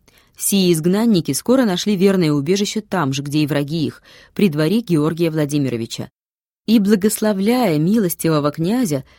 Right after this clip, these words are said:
навсегда отказались от своего мятежного отечества. Уже сын Всеволодов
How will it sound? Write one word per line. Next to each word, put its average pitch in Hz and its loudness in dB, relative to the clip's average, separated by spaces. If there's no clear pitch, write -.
навсегда 220 0
отказались 160 -2
от 156 -2
своего 147 0
мятежного 147 -4
отечества. - -8
Уже 214 2
сын 262 2
Всеволодов 175 0